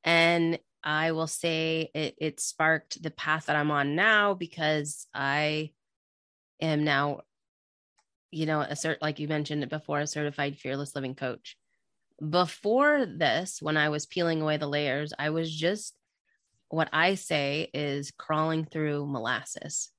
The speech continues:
is how it felt. I was just trying to figure out who I am, what I wanted, where I was going, what I was doing. And, um, I was just trying to heal.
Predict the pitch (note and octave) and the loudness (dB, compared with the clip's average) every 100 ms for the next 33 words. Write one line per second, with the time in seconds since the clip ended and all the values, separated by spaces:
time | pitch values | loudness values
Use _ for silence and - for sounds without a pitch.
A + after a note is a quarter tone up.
0 | _ D#3 - D3+ - - C3 B2 - - | _ -12 -4 -2 -4 -6 -6 -6 -12 -20
1 | _ _ _ _ _ _ _ - D#3 D3+ | _ _ _ _ _ _ _ 2 4 4
2 | D#3 D3+ D3+ E3 D#3 E3+ D#3+ D#3+ D#3+ E3+ | 2 0 -2 -4 -2 0 2 0 -2 -2
3 | D3+ D#3 D3 D3+ - - D#3+ D#3 D3+ D3 | 2 4 4 2 -2 -4 2 2 2 2
4 | G3+ D4+ D#4 - _ _ _ _ - C#3+ | 2 0 -4 -14 _ _ _ _ -6 2
5 | D#3+ D#3 D3 C#3 D#3 A#3 C4+ F3 E3 D#3 | 6 6 4 4 2 4 2 -2 -2 0
6 | F3+ G3+ E3 C#3 D#3 D#3 D3+ D3+ D#3 G#3 | 2 2 2 2 0 -2 0 2 4 4
7 | C4+ G3+ D#3 D#3+ D3+ D3 D#3 D#3 G3+ B3+ | 4 4 4 4 0 -2 0 2 4 4
8 | C4+ - D#3+ D#3+ D#3+ D#3+ D#3+ D#3+ - D3 | 2 0 -2 0 0 2 0 -2 -2 -2
9 | D3+ D3+ D3 D3+ D#3 - _ _ _ _ | 0 0 0 -2 -6 -10 _ _ _ _
10 | _ _ _ _ _ _ - F3 - F#3 | _ _ _ _ _ _ -8 -8 -6 -6
11 | - A#3 G#3 D#3 - - D3+ E3+ - | -4 -2 0 -2 -6 -6 -4 -4 -6